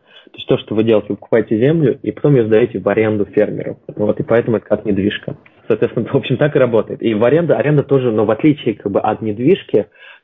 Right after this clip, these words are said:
сама аренда, она может быть гораздо более вот, э, комплексной. То есть есть простая вот аренда. Сдал, каждый год, да, получаешь вот, э,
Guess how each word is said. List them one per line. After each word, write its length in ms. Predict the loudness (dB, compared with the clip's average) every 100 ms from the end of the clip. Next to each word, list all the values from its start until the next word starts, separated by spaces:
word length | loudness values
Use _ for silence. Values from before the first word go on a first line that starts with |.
| -4
сама 260 | 0 0 0
аренда, 540 | 0 2 2 2 0
она 240 | -4 -4 -2
может 300 | 0 -2 -2
быть 240 | 0 -2
гораздо 400 | 0 2 2 -2
более 380 | -2 2 4 4
вот, 220 | 2 -2 -8 -20 -20 -20 -20 -20 _
э, 160 | -2 -2
комплексной. 640 | -2 0 2 0 -2 -14
То 120 | -6
есть 120 | -2 0
есть 140 | 0
простая 400 | -2 -2 0 2
вот 140 | 0
аренда. 360 | 0 -2 -2 -10 _ _
Сдал, 400 | -4 0 0 0 _ _ _ _ _
каждый 260 | -2 0 0
год, 220 | 0 0
да, 100 | -4
получаешь 520 | -2 -4 0 -2 -2
вот, 180 | -6 -8 -6
э, 440 | -4 -2 -2 -2